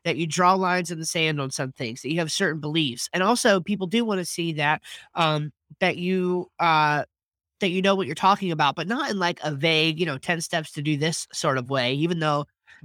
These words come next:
that can work sometimes. It's more so about being very specific about the way that you, uh, think about your, your work. And, um, I'm also just drawn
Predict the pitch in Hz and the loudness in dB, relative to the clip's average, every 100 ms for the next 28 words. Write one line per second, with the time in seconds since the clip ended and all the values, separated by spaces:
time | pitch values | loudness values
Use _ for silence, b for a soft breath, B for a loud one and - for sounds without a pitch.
0 | - 175 - - 190 170 156 147 165 151 | -2 0 0 0 -2 0 -2 -2 -6 -2
1 | 135 123 139 _ b b 196 196 226 311 | -2 -2 -8 _ b b -4 -2 -2 -2
2 | - 240 180 170 160 170 165 165 160 - | 0 0 4 4 4 0 0 0 0 -4
3 | 156 - 175 170 151 156 - 139 151 151 | -12 -10 -10 -10 -4 -4 -2 -6 0 0
4 | 156 147 143 - 139 131 123 113 _ - | 0 2 0 0 -4 -2 -2 -8 _ -4
5 | 135 120 - 180 170 - 156 143 113 127 | -2 -2 -4 -2 -2 -4 0 0 0 -4
6 | 135 - _ 135 139 135 - B B B | -4 -10 _ -2 0 -2 -6 B B B
7 | - 208 208 196 185 175 - _ _ _ | 2 2 4 2 0 -4 -12 _ _ _
8 | _ 202 240 339 339 262 208 - 202 190 | _ 4 4 2 2 0 0 2 4 6
9 | 180 185 | 4 2